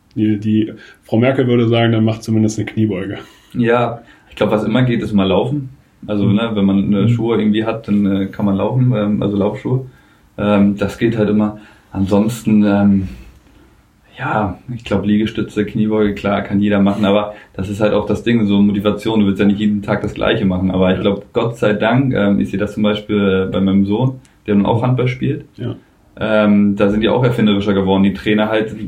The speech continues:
Speaker 2: mal eine Trainingspläne, aber das kannst du dann immer nicht überprüfen. Dann mussten sie sich halt eine App runterladen,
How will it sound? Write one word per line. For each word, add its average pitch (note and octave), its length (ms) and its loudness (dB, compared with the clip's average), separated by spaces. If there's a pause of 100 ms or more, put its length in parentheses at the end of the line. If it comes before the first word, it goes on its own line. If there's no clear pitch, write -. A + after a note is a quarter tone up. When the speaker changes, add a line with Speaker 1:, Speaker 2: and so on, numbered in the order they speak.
Speaker 2:
mal G2 240 0
eine G2 140 0
Trainingspläne, A#2+ 640 0
aber G2 180 2
das G2 100 -2
kannst G#2 180 0
du G2+ 40 0
dann G2 120 2
immer G2+ 140 4
nicht G2 160 -2
überprüfen. A#2 560 -4 (320)
Dann G2+ 100 2
mussten G2+ 240 0
sie G#2+ 80 0
sich A2 80 -4
halt G#2+ 120 2
eine G#2+ 140 2
App - 160 -2
runterladen, D3 720 0